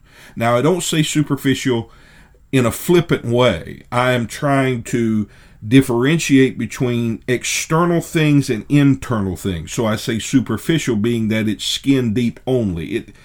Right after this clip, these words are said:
it hits the surface and that's it. It's never able to affect the internal part or the internal condition or state of men.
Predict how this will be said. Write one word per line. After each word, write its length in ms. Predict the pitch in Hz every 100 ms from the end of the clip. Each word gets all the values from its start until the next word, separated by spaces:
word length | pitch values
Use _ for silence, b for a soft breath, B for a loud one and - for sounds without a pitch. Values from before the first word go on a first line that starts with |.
| b
it 200 | b 117
hits 280 | 110 143 -
the 120 | -
surface 520 | 120 - 139 131 113 -
and 160 | 107
that's 300 | 107 98 -
it. 220 | 98 71 - - - - - - - - - _ _ B B B
It's 320 | 120 117 -
never 440 | 117 131 151 151 131
able 320 | 131 135 131
to 200 | - 127
affect 800 | 98 - - 156 113 92 - - b b b
the 220 | 123 110
internal 580 | 120 110 - - 160 143
part 680 | 107 - - 90 - - - - b b
or 140 | 120 117
the 220 | 117 117
internal 560 | 117 107 - 160 135 117
condition 680 | 120 107 101 131 - 107
or 60 | 95
state 540 | - - - 127 117
of 120 | 101 87
men. 400 | 95 85 58